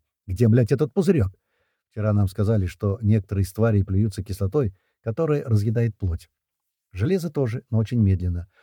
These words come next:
А вот если попадёт на кожу, будет очень больно. Поэтому и порекомендовали нам купить различных лекарств.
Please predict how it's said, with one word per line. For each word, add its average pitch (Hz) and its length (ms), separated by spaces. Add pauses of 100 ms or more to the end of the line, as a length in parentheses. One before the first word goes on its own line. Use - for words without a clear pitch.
(140)
А 131 120
вот 139 160
если 131 380
попадёт 110 440
на 98 140
кожу, 156 320
будет 104 400
очень 90 260
больно. 76 360 (420)
Поэтому 95 640
и 98 160
порекомендовали 95 880
нам 117 260
купить 101 340
различных 92 520
лекарств. 107 440